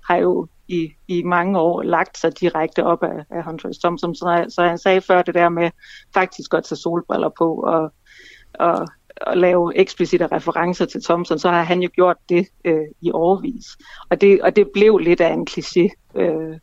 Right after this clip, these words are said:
hans efterligning af Thompson. Øh,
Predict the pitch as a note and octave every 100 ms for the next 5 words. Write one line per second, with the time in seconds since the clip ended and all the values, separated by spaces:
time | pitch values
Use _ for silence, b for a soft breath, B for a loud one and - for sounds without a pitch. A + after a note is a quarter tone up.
0 | - F3 F3+ F3+ - - - _ _ _
1 | F#3 F#3 - - - - - - - E3
2 | - D#3 - B B B B B _ F3+
3 | F3 E3